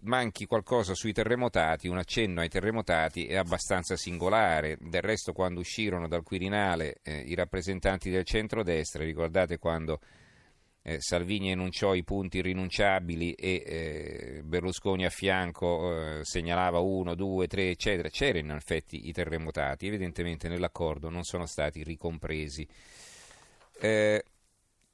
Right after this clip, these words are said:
il Gazzettino, "Governo avanti piano, fumata nera sul Premier, Salvini, né io né Di Maio faremo una sintesi.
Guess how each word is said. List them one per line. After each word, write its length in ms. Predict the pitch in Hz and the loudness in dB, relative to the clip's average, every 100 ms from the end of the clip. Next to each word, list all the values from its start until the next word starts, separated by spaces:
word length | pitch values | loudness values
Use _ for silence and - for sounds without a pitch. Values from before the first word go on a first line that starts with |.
| _ | _
il 160 | 135 | -4
Gazzettino, 640 | 139 147 113 131 131 120 113 | 4 4 4 0 2 2 4
"Governo 440 | 110 135 143 135 | 4 6 6 4
avanti 340 | 123 120 117 117 | 4 4 2 -2
piano, 400 | 113 107 101 101 | 4 4 4 2
fumata 360 | - 120 120 | 2 2 4
nera 220 | 120 123 110 | 4 4 4
sul 180 | 123 | 2
Premier, 400 | 107 101 98 95 | 0 4 4 2
Salvini, 540 | 92 - 117 107 107 104 | 0 2 0 0 0 0
né 80 | 117 | 2
io 200 | 127 120 | 2 2
né 260 | 107 120 | 0 -2
Di 140 | 113 127 | 0 2
Maio 400 | 107 92 90 98 | 2 4 2 2
faremo 440 | - 107 101 98 - | 2 2 2 0 -2
una 180 | 104 | 0
sintesi. 640 | 95 98 90 85 92 - | 0 0 -2 -2 -4 -4